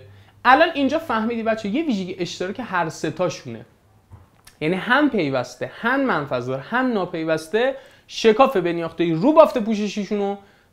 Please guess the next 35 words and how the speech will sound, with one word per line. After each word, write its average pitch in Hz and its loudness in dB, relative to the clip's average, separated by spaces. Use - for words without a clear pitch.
دارن. 139 4
این 359 0
ویژگی 214 0
اشتراک 190 0
همشونه. 120 -8
قشای 320 8
پایهٔ 226 4
ناقص، 139 0
این 302 2
کد 247 -2
ناپیوسته 131 -6
است. - -20
یعنی 220 -2
چی؟ 175 -10
بچه 294 -2
کد 247 -2
اینا 214 0
رو 190 0
بدونید. 120 -2
مثلاً 160 0
ببین 240 -2
من 269 6
الان 254 4
توی 196 0
یه 185 6
تستی 185 -4
می‌خوام، 180 0
مثلاً 185 0
می‌خوام 175 -4
تست 165 -6
بزنم، 160 -6
وقتی 220 -6
میگه 233 -4
در 196 2
مویرگی 202 -4